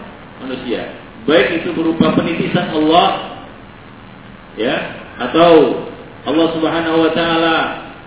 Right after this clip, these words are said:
menitis kepada makhluk, atau ada sesuatu yang menjadi bagian dari Allah Subhanahu wa taala, atau ilah yang terpisah dari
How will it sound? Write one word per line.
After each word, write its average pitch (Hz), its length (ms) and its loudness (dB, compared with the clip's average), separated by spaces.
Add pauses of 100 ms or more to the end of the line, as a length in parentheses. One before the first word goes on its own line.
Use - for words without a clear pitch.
(500)
menitis 170 480 -2
kepada 151 640 2
makhluk, 170 540 4 (1300)
atau 170 260 -4
ada 170 280 0 (360)
sesuatu 156 300 -4
yang 170 160 -6
menjadi 160 240 0
bagian 165 400 0
dari 160 180 -2
Allah 160 220 0 (100)
Subhanahu 156 400 -6
wa 151 80 -8
taala, 156 360 0 (760)
atau 233 240 0
ilah 214 240 2
yang 208 160 -2
terpisah 202 400 -4
dari 202 560 -2